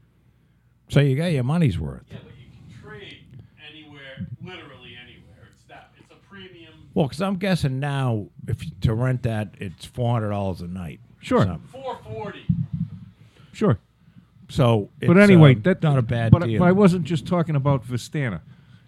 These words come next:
Speaker 3: I'm, I'm talking about the travel, not, not where you end up, but the travel.
Speaker 1: That's before deregulation.
Speaker 3: We used to go up to,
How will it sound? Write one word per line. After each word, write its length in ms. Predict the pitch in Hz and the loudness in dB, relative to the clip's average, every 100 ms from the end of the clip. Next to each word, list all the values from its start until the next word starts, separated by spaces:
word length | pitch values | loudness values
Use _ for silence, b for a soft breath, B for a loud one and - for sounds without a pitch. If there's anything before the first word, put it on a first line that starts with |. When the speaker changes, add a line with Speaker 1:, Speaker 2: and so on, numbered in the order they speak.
| b _ _ | b _ _
Speaker 3:
I'm, 120 | 147 156 | -6 2
I'm 120 | 139 | 2
talking 320 | - 175 156 | 2 0 0
about 260 | 135 127 110 | 0 -2 -4
the 60 | |
travel, 640 | - - - 143 131 85 62 - - - - - _ 139 147 | -10 -8 -2 2 2 0 -8 -18 -20 -20 -20 -20 _ -20 -2
not, 300 | 135 165 - | 2 2 2
not 220 | 147 165 | 0 0
where 240 | 131 151 156 | 2 6 6
you 260 | 143 127 | 6 6
end 180 | 127 117 | 4 4
up, 180 | 117 87 - - - - - - | 2 -2 -6 -20 -20 -20 -20 -2
but 140 | 113 - | -2 -2
the 60 | |
travel. 520 | - - 123 104 76 - B B B B B B - | -8 -4 -2 -2 -6 -14 B B B B B B -2
Speaker 1:
That's 180 | 143 - | 0 2
before 480 | 156 - - 147 | 4 4 4 4
deregulation. 1000 | 151 135 139 135 135 127 147 226 - - - - | 4 2 2 2 2 0 0 -2 -4 -10 -10 4
Speaker 3:
We 180 | 123 127 | 8 8
used 200 | 139 - | 6 2
to 80 | |
go 240 | 127 131 151 | -2 0 0
up 140 | - | -2
to, 140 | - | -4